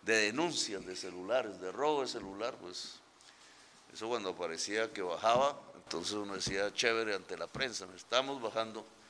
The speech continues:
pero eso es carreta porque la mayoría de las personas no denuncian el robo de celular. Entonces ahí no sabe uno si está realmente bajando o subiendo, ese no es un indicador. No se sabe si las políticas públicas que se aplican al respecto son eficaces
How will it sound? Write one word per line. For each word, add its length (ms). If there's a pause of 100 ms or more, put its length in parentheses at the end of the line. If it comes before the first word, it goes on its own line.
(400)
pero 120
eso 140
es 100
carreta 520
porque 200
la 120
mayoría 340
de 80
las 120
personas 580
no 520
denuncian 640
el 100 (220)
robo 300
de 60
celular. 440 (1200)
Entonces 340
ahí 120
no 140
sabe 300
uno 280
si 120
está 260
realmente 520
bajando 560
o 60
subiendo, 720 (140)
ese 240
no 300
es 160
un 160
indicador. 640 (1900)
No 140
se 160
sabe 320
si 140
las 140
políticas 540
públicas 460
que 160
se 160
aplican 560
al 100
respecto 600
son 200
eficaces 800